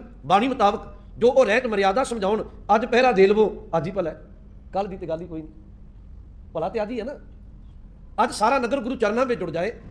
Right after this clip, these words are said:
ਧੰਨ ਗੁਰੂ ਗ੍ਰੰਥ ਸਾਹਿਬ ਦੀ ਅੰਮ੍ਰਿਤ ਬਾਣੀ ਪੜ੍ਹਨੀ ਸ਼ੁਰੂ ਕਰ ਦੇਵੇ, ਅੱਜ ਹੀ ਭਲਾ ਹੈ। ਪਰ ਅੱਜ ਦੁੱਖ ਦੀ ਗੱਲ ਹੈ,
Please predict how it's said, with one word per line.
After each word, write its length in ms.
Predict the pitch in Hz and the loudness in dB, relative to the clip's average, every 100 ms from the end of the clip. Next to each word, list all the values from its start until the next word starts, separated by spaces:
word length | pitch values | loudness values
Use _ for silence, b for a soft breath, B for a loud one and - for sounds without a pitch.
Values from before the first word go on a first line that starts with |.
| - - - | -18 -12 2
ਧੰਨ 180 | 185 262 | 2 2
ਗੁਰੂ 160 | 311 | 4
ਗ੍ਰੰਥ 180 | 262 254 | 4 4
ਸਾਹਿਬ 220 | - 247 | 2 -2
ਦੀ 120 | 226 269 | -2 -2
ਅੰਮ੍ਰਿਤ 220 | 233 247 | -2 -2
ਬਾਣੀ 220 | 185 190 226 | 0 0 0
ਪੜ੍ਹਨੀ 280 | 240 269 | -4 -4
ਸ਼ੁਰੂ 200 | 262 262 | -6 -6
ਕਰ 140 | 294 220 | -4 -4
ਦੇਵੇ, 260 | 214 190 - - - - - - - - - - 226 | -2 -6 -8 -20 -20 -20 -20 -20 -20 -20 -14 -2 -2
ਅੱਜ 100 | 208 | 0
ਹੀ 160 | 214 | -4
ਭਲਾ 240 | 240 151 120 | -4 -6 -6
ਹੈ। 160 | 117 - - - - - - - - - - - - - | -12 -20 -20 -20 -20 -20 -20 -20 -20 -20 -20 -20 -14 -6
ਪਰ 140 | 208 196 | -2 -2
ਅੱਜ 100 | 160 - - | -2 -12 -10
ਦੁੱਖ 240 | 123 220 226 | -2 0 0
ਦੀ 160 | 220 | -4
ਗੱਲ 160 | 165 | -4
ਹੈ, 120 | 139 | -6